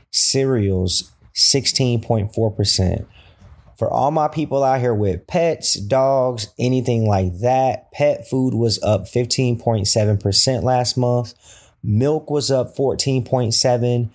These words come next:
chicken thirteen point one percent, and beef negative five point two percent. In November, the average U S household spent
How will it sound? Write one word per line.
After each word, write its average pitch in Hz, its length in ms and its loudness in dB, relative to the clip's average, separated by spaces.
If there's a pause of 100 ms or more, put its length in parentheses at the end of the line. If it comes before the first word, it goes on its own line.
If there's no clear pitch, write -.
(240)
chicken 160 680 0 (200)
thirteen 127 460 0
point 110 280 0
one 127 220 2
percent, 143 640 -2 (500)
and 107 480 0
beef 190 600 -2 (380)
negative 123 480 0
five 120 300 0
point 110 300 -2
two 110 160 0
percent. 98 640 0
In 175 200 0
November, 139 840 0
the 117 360 0
average 156 580 -2
U 131 360 0
S 127 220 0
household 110 680 0
spent 107 480 0